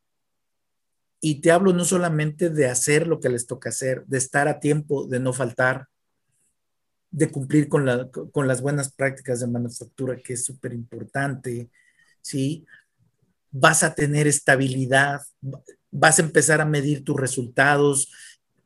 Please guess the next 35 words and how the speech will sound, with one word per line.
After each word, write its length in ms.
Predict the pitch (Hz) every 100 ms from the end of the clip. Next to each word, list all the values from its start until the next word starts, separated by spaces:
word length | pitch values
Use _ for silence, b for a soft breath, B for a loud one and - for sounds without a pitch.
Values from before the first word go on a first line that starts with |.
| _ _
cuando 300 | 147 135 135
tú 160 | 151
veas 460 | 147 151 143 143 -
tu, 360 | 135 131 131 -
cuando 280 | 135 131
tú 120 | 127 147
veas 280 | 143 143 -
tu, 320 | 127 131 127
tus 160 | 135 123
datos 300 | 139 139 135
de 80 | 123
productividad, 800 | 127 120 - 123 123 131 139 135
tus 160 | 131
datos 320 | 131 131 131 123
de 140 | 127
control 400 | 127 123 131 131
de 80 | 135
procesos, 800 | - 123 - 127 131 123 - b b b _
vas 220 | 139 147
a 60 | 135
ver 200 | 139 135
que 80 |
todo 280 | 135 143 139
eso 200 | 135 135
te 100 | 131
va 100 | 123
a 40 | 127
generar 380 | 131 123 123
estabilidad. 800 | 123 - 120 117 113 113 123 131 b b b -
¿Por 160 | 135
qué? 120 | 156
Porque 340 | 143 143 - 131
las 180 | 123 123
personas 600 | 135 120 151 147 135 123
están, 520 | - - 139 131